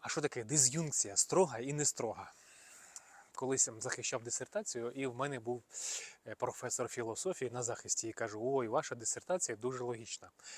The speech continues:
А все чому? Та тому, що я пояснюю прості речі на, на молоці, на піці, ну, коротше, на яблуках, на картоплі. І вам поясню таку от тему: строга диз'юнкція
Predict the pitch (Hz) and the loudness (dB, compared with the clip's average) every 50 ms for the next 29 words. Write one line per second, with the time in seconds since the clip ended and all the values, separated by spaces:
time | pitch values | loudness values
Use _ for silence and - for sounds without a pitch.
0 | - - - 120 120 - - 151 - - 143 127 117 - 120 117 - 185 220 240 | -14 -8 -4 -4 -2 -2 0 0 0 0 0 -2 -4 -4 -2 -2 0 0 0 -2
1 | - - - 156 156 151 147 143 135 123 113 - - 156 160 - - - 123 123 | -2 -2 0 0 2 2 2 2 0 0 -2 -2 -2 2 4 4 2 2 0 -6
2 | - - 127 117 - - 131 127 139 147 147 160 190 202 - - 127 117 123 135 | -4 -2 -2 -2 -2 -2 -2 -2 -2 -2 -2 -2 0 0 -2 -4 -6 -6 -4 -4
3 | 147 147 139 - - - - - - - - - - - - - - 127 123 123 | -4 -4 -6 -8 -10 -8 -4 -2 0 0 0 0 -2 -6 -12 -8 -4 -4 0 0
4 | 127 123 120 120 - - - 190 185 151 127 113 - - 175 160 - - 135 123 | 2 2 2 2 0 0 -2 -2 -2 -4 -6 -6 -6 -8 -6 -2 0 0 0 0
5 | 120 139 156 139 117 - 113 113 110 - - 113 117 117 156 160 139 123 120 - | -2 -4 -8 -12 -10 -8 -6 -6 -6 -6 -6 -6 -2 -2 -2 -2 -2 -6 -8 -8
6 | - 104 - - 110 104 - 110 - - 156 147 - - 117 110 - - - - | -8 -10 -10 -12 -12 -8 -8 -8 -6 -6 -10 -10 -8 -8 -8 -8 -8 -10 -12 -12
7 | - - - - 123 117 139 147 131 123 120 _ _ _ - 127 123 120 - - | -12 -12 -8 -6 -2 2 2 2 2 0 -6 _ _ _ -2 0 0 0 0 -4
8 | - 135 - 117 - - 123 113 - _ - 196 190 156 131 113 - _ - - | -6 -6 -6 -6 -4 -2 -4 -4 -2 _ -2 -2 -2 -2 -4 -8 -8 _ -6 -6
9 | - - 180 180 160 139 123 123 117 107 107 110 104 - - 110 | 0 0 0 2 2 0 -2 -2 -4 -4 -6 -6 -6 -4 -4 -4